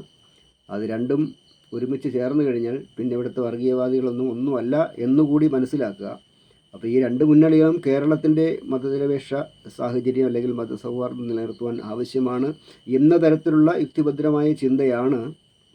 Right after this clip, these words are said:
കാരശ്ശേരി മാസ്റ്റർ പോലെയുള്ള ആളുകൾ വെച്ച് പുലർത്തേണ്ടത്. അപ്പോൾ അതായത് എൽ ഡി എഫിലെയും യു ഡി എഫിലെയും നേതാക്കന്മാർ തമ്മിൽ രാഷ്ട്രീയ ചർച്ചകൾ നടത്തുമ്പോൾ അവർ പലതും പറയും.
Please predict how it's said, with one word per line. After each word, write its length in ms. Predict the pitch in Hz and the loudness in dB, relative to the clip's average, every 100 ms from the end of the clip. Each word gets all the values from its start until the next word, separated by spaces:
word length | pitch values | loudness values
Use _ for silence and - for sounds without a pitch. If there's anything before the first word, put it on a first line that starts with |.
| _ _ _ _ _ | _ _ _ _ _
കാരശ്ശേരി 500 | - 113 123 139 135 | -10 -8 -6 -4 -2
മാസ്റ്റർ 300 | 135 131 131 | -2 -4 -8
പോലെയുള്ള 420 | 127 127 127 127 | -4 -2 0 0
ആളുകൾ 320 | 113 117 110 127 147 _ _ _ _ _ - | -2 -2 -4 -6 -12 _ _ _ _ _ -12
വെച്ച് 240 | 117 - | -6 -4
പുലർത്തേണ്ടത്. 520 | 127 123 - 110 98 | -2 -4 -4 -8 -8
അപ്പോൾ 180 | 101 107 | -10 -8
അതായത് 400 | 113 120 123 120 113 | -6 -4 -4 -4 -8
എൽ 120 | 113 | -2
ഡി 80 | 127 | -2
എഫിലെയും 320 | 127 131 135 | -2 -2 0
യു 120 | 131 | 0
ഡി 100 | 135 | 0
എഫിലെയും 400 | 135 135 139 139 | -4 -2 -2 0
നേതാക്കന്മാർ 680 | 131 131 135 147 143 143 156 135 | 0 -2 -2 -4 -4 -4 -6 -2
തമ്മിൽ 260 | 131 123 117 _ _ _ | 0 0 -4 _ _ _
രാഷ്ട്രീയ 400 | 101 113 - 135 | -12 -12 -6 -4
ചർച്ചകൾ 500 | 131 131 123 - 143 | -2 -4 -4 -4 -2
നടത്തുമ്പോൾ 540 | 135 127 127 143 113 123 156 _ _ _ | -2 -2 0 -2 0 -4 -8 _ _ _
അവർ 260 | - 101 127 160 190 _ _ _ _ _ | -12 -6 -2 -2 -4 _ _ _ _ _
പലതും 300 | 147 151 160 | 2 2 2
പറയും. 360 | 143 147 123 | 4 4 2